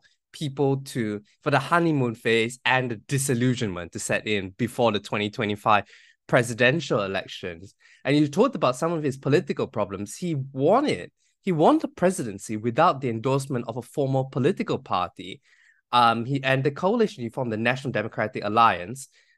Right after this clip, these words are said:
um, he only leads one part of that National Democratic Alliance. There are two other parts which he doesn't lead.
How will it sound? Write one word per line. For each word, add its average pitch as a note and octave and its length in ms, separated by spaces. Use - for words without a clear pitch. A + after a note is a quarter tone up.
um, A2+ 380
he - 160
only G#3+ 200
leads D#3 300
one E3 420
part C3 520
of B2 220
that A2+ 220
National C3+ 440
Democratic A2+ 560
Alliance. F#2+ 300
There C3 160
are C#3+ 100
two F3 420
other E3+ 240
parts G#2+ 360
which C3+ 120
he C3+ 100
doesn't C3+ 540
lead. A#2+ 380